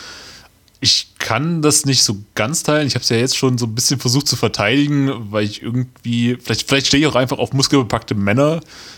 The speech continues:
und, äh, die Geschichten, die sie erzählen. Aber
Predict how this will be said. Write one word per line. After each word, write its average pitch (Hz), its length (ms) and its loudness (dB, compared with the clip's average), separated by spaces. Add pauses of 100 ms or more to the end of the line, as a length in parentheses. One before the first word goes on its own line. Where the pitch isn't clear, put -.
(240)
und, 110 420 -2
äh, 110 320 0 (320)
die - 340 -12
Geschichten, - 480 0
die 123 140 4
sie 120 160 0
erzählen. 107 600 0 (640)
Aber 104 540 4